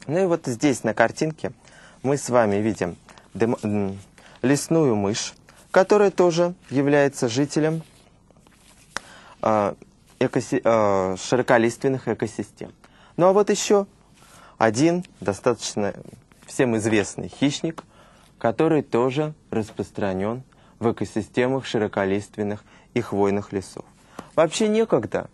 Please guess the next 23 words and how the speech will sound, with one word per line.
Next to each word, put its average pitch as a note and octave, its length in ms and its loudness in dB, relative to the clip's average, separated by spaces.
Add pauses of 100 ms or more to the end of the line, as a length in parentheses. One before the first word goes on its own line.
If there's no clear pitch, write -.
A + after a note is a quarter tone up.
например, G#2+ 420 -6
тот A2+ 220 -4
же A2+ 100 -4
самый C3 400 0
бурый E3 340 0
медведь, - 580 -8 (280)
он E3+ 260 2
был D#3 180 6
обычен F3 520 2
по C#3+ 160 6
всей D#3 380 0
Европе, B2+ 500 0 (500)
включая D3+ 540 2
Англию D#3+ 800 2
и A#2+ 320 -2
Ирландию. G#2+ 800 -2 (720)
А, F#2 520 0 (140)
и A2+ 300 -2 (240)
было G#2 300 -2
время, G#2 500 -4 (220)
когда G#2 300 -2
его G2+ 260 -2
ареал G2+ 460 -4